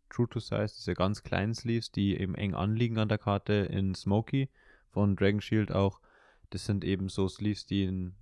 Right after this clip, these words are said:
den, den Kartenrücken dunkler machen und dann sieht man das nicht mehr durch. Dann kann man auch solche Sleeves spielen, aber das sind halt, wie der Peter sagt, Sachen, die man sich vorm Event überlegen sollte und nicht am Event dann irgendwie noch, äh, im Stress, wenn man eh schon aufgeregt ist, sowas noch machen zu müssen, ist natürlich Totalausfall.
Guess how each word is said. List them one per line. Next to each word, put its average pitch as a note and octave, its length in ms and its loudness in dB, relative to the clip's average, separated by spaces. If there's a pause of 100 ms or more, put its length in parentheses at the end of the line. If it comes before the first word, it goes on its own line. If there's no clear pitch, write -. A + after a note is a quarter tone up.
den, F2+ 520 -2
den F2+ 240 -4
Kartenrücken G2+ 640 -4
dunkler C3 320 0
machen B2 320 -4
und G2 160 -6
dann F#2 100 0
sieht F#2+ 160 -4
man F2+ 80 -4
das F2+ 100 -6
nicht F#2 100 -2
mehr F2+ 100 -4
durch. G2+ 240 0 (160)
Dann F#2+ 120 0
kann G#2 200 4
man G#2+ 120 8
auch F#2+ 180 4
solche A2+ 340 2
Sleeves A#2 260 -2
spielen, A#2+ 320 2 (160)
aber G#2 160 6
das G#2+ 140 2
sind B2 120 6
halt, G#2+ 140 6
wie G#2+ 60 2
der G2+ 100 4
Peter F#2 260 0
sagt, F#2 260 0
Sachen, F#2+ 280 2
die G2 100 8
man F#2 120 6
sich F#2+ 180 4
vorm G#2+ 300 6
Event G2 420 4 (400)
überlegen G#2+ 460 6
sollte G#2+ 400 6
und G#2+ 180 0
nicht A2 300 2 (160)
am G#2 180 6
Event A#2 500 4 (140)
dann G2+ 400 2 (320)
irgendwie G#2 360 4
noch, G2+ 320 4
äh, F#2+ 300 4 (100)
im G2+ 80 0
Stress, - 540 0 (100)
wenn G2 140 4
man G2 100 2
eh G2 140 2
schon G2 260 4
aufgeregt G2 560 0
ist, F#2+ 180 -6
sowas G#2 380 4
noch G2 220 0
machen G2 260 2
zu - 120 -8
müssen, F#2+ 280 -2
ist F2+ 180 -6
natürlich F#2 360 -4
Totalausfall. F#2 680 -2